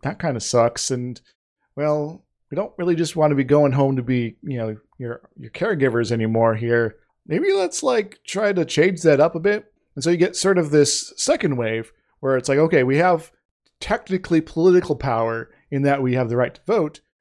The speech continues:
Um, but the, you know, the women were like, "Okay, let's go out and actually, like, have influence in society as opposed to just sort of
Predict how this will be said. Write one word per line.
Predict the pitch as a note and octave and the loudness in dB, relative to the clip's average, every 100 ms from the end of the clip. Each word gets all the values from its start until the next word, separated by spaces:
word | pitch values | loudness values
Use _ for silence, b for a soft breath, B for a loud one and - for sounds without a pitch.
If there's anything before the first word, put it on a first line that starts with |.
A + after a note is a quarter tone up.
| _ - | _ -10
Um, | A#2+ A#2 A#2+ | -6 -6 -2
but | B2+ B2+ | -2 0
the, | C3 | -2
you | |
know, | B2+ C3+ B2 | -2 -2 2
the | |
women | C3+ D#3 C#3+ | 4 4 2
were | C3+ | 4
like, | C3 B2 - D#3 | 2 2 -2 -2
"Okay, | C#3+ C3 | 0 2
let's | D#3 - | 0 0
go | E3+ | 4
out | D#3+ D3+ - | 6 6 2
and | D3+ | 0
actually, | D3+ D#3 - C3+ | 0 0 0 2
like, | B2+ B2+ _ _ _ - | 0 -2 _ _ _ -6
have | C#3+ C#3 B2 - _ | -4 -2 -6 -18 _
influence | E3+ D#3+ C#3 C#3+ C3+ C3 | 0 2 4 4 4 2
in | - D#3 C#3 | 2 2 2
society | - A#2+ - G#3 D#3 B2 A#2 A2+ G#2 _ _ _ _ - | 0 0 4 6 6 2 -2 -8 -10 _ _ _ _ -14
as | B2+ | -10
opposed | - C#3 C3 - | 0 0 0 -2
to | |
just | B2 C#3 - | 0 0 2
sort | C#3+ C3 | 0 0
of | A#2 | -2